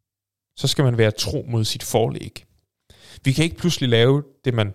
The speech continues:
på godt dansk kalder for et plot twist, og så sige, "Hokus pokus, nu er det Buddha, der er i fokus."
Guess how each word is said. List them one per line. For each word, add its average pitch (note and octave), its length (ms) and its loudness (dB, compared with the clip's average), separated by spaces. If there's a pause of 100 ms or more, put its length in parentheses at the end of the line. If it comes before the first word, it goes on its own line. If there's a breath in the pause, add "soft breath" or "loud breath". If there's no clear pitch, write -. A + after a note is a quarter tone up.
(120)
på - 80 -10
godt - 240 0
dansk A2+ 260 -2
kalder G#2 220 -4
for A2+ 120 0
et G#2 80 0
plot - 320 -8
twist, - 440 -6 (460 soft breath)
og C3 120 -2
så C#3+ 100 0
sige, A2+ 340 -2 (200)
"Hokus E3 340 0
pokus, C#3+ 460 -2
nu D3 120 2
er E3+ 40 2
det B2+ 240 0
Buddha, G3 340 0
der A2 60 -2
er - 80 -2
i - 80 -8
fokus." - 600 -8